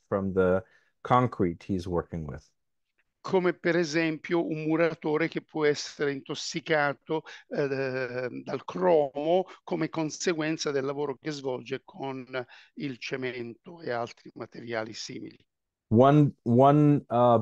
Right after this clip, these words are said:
Speaker 1: boy, young boy, less than twenty years old, was behaving as if he would be taking drugs regularly.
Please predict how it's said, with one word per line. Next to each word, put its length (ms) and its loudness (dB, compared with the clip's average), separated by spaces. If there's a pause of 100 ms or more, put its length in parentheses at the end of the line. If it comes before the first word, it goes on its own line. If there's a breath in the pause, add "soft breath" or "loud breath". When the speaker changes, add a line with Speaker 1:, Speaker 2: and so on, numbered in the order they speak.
Speaker 1:
boy, 500 8
young 420 4
boy, 520 4
less 220 -4
than 180 -4
twenty 360 -2
years 380 2
old, 440 2 (420)
was 420 0 (460)
behaving 1040 2 (840)
as 260 0
if 260 0
he 80 6
would 380 2
be 200 -2 (120)
taking 760 0 (320)
drugs 600 6
regularly. 880 -2